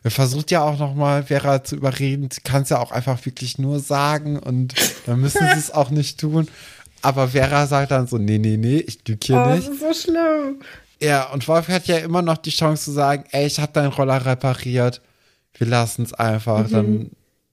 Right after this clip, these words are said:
Speaker 1: ist gut. Aber nein, das, das kann er eben nicht. Und, äh, Vera kratzt ja noch mal so ein bisschen an seiner Ehre, äh, denke ich mal, weil sie ihm fragt, „Oder hattest du halt noch nie Sex?“ Und das kann er sich natürlich jetzt nicht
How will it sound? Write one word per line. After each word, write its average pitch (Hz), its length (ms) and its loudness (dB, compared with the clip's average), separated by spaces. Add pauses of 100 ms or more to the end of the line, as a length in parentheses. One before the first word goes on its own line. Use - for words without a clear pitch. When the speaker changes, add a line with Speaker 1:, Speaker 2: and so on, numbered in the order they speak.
(340)
Speaker 1:
ist - 360 -6
gut. 120 320 -2
Aber 131 200 2
nein, 131 280 2
das, 113 300 -6
das - 180 -4
kann 135 200 0
er 120 160 0
eben 101 280 -4
nicht. 110 380 -2 (500)
Und, 110 260 0
äh, 110 220 2
Vera 127 460 2 (120)
kratzt 143 640 -2
ja 131 160 2
noch 131 220 -2
mal 135 160 0
so 127 100 0
ein 127 80 -4
bisschen 131 300 -2
an 127 160 -4
seiner 123 320 2
Ehre, 135 560 0 (120)
äh, 131 500 -2 (680)
denke 131 260 2
ich 120 120 -6
mal, 127 300 0 (320)
weil 120 140 2
sie - 160 -8
ihm 120 120 0
fragt, 120 300 0
„Oder 110 200 2
hattest 120 300 0
du 110 80 0
halt 95 180 -2
noch 90 200 -4
nie 98 140 -2
Sex?“ 101 440 -2
Und 101 140 -8
das 104 240 -2
kann 123 160 -2
er 123 100 4
sich 113 220 -6
natürlich 110 420 -4
jetzt 107 220 -10
nicht 113 400 -4